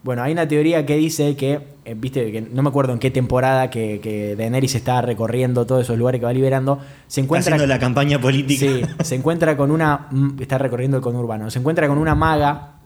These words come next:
Speaker 1: con una hechicera roja que tiene la máscara de madera.
Speaker 2: Que supuestamente es una persona que aparece en Fire
Speaker 1: Eh,
Speaker 2: and Blood,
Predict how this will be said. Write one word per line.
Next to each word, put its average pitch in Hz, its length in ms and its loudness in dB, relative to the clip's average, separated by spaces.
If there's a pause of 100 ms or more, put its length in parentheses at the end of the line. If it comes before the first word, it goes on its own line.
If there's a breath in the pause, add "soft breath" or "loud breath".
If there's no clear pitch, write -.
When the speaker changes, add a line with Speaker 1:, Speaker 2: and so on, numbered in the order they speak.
(160)
Speaker 1:
con 120 120 -4
una 139 200 2
hechicera 135 400 0
roja 143 320 2
que 123 80 -4
tiene 139 180 2
la 127 120 2
máscara 135 360 0
de 113 80 -2
madera. 120 480 0 (340 loud breath)
Speaker 2:
Que 135 120 -4
supuestamente 156 560 -4
es 156 60 0
una 151 180 -2
persona 147 500 -4
que 135 80 0
aparece 131 540 0
en 123 320 0
Fire 131 240 2
Speaker 1:
Eh, - 20 2
Speaker 2:
and 123 120 0
Blood, 127 300 2